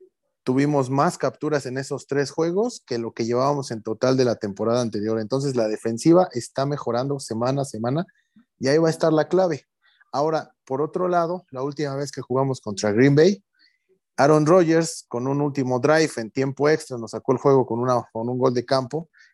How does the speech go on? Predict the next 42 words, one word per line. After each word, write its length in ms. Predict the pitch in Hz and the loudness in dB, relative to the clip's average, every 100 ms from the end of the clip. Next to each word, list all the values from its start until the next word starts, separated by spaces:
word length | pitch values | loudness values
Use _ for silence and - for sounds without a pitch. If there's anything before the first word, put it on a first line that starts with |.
| _ _ | _ _
Ahí 280 | - 151 170 | -2 2 4
está 220 | 170 170 | 2 2
la 160 | 151 143 | -2 -2
clave, 320 | 151 147 127 | -2 -2 -2
ver 200 | 120 147 | -2 -2
si 200 | 147 175 | -2 -6
Joe 160 | 131 156 | -2 -2
Burrow 400 | 143 156 165 170 | 0 -2 -2 -2
está 240 | 127 - 139 | -4 -2 -2
a 20 | |
la 140 | 139 | -2
altura 540 | 123 117 139 156 208 - _ _ _ _ | -4 -6 -6 -4 -6 -12 _ _ _ _
de 240 | 123 123 | -2 0
estos 360 | 131 - 143 - | -2 -4 -8 -6
jugadores, 580 | - 107 107 107 95 90 | -6 -2 -2 -2 -4 -4
¿no? 220 | 123 180 | -4 -2
Porque 480 | 135 113 - 110 - - - - | -4 -4 -4 -6 -6 -20 -20 -4
Aaron 280 | 131 147 147 | 2 4 4
Rodgers 360 | 147 156 151 147 | 4 6 4 2
es 160 | 143 | -2
un 140 | 147 139 | -2 -4
jugador 420 | 127 120 131 135 | -2 -2 -2 -4
capaz 560 | 127 110 143 190 233 - | -12 -6 -2 -2 -6 -14
de 120 | 117 | -12
sacarte 500 | - 113 - 135 147 | -10 -6 -2 0 0
un 100 | 135 | -2
partido 340 | 123 117 139 | -2 0 0
en 60 | 135 | 2
el 80 | 120 | 0
último 340 | 127 131 117 | 0 -2 -4
drive, 260 | 110 147 175 | -2 -2 0
lo 100 | 120 | -2
vimos 300 | 117 127 135 | -2 -2 -6
contra 280 | - 107 104 | -10 -8 -6
San 180 | 110 101 | -2 -2
Francisco, 580 | 113 113 113 180 - 180 | 0 0 4 2 4 0
se 100 | 113 | 0
echó 160 | - | 0
el 80 | 147 | 0
equipo 300 | 135 139 - | 0 -2 -2
al 120 | 120 | 0
hombro, 360 | 165 196 226 | 2 2 0